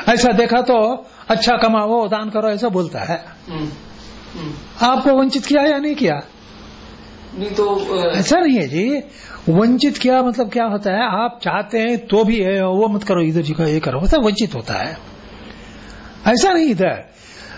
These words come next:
Speaker 1: जो उसको नहीं कर सकते उसको बोल रहा है, जो ब्रह्म विद्या को अर्ह नहीं है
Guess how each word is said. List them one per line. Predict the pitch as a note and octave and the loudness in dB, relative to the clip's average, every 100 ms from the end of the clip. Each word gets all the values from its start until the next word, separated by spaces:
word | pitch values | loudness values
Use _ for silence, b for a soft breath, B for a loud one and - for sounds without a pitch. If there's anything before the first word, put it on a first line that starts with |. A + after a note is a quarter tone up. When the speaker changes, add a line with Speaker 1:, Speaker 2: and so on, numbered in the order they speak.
| B | B
Speaker 1:
जो | C#3+ B2+ E3 G#3+ D4+ E4+ D4+ | -4 0 2 4 4 4 2
उसको | C#4+ - D4+ | -2 0 0
नहीं | B3 A#3+ E4+ | 2 0 0
कर | E4 | 0
सकते | D#4+ E4 | -2 -2
उसको | E4+ D#4 G#4 | -2 0 2
बोल | F4 | 2
रहा | C#4 D3 A2+ C#4+ | -2 -6 -4 -4
है, | B3 - B B B | -4 -8 B B B
जो | B2 D#3 A3 F#3+ | 0 4 4 4
ब्रह्म | F#3+ G#3 G#3+ | 4 4 2
विद्या | G#3 F#3 A3 | 2 2 2
को | G#3+ A3 F#3 F3+ E3 - D3 | 2 0 0 -2 -4 -6 -2
अर्ह | D3+ E3+ | 0 2
नहीं | F#3 E3+ E3 | 2 2 0
है | C3+ G#2 F3+ D4 | -2 -2 0 0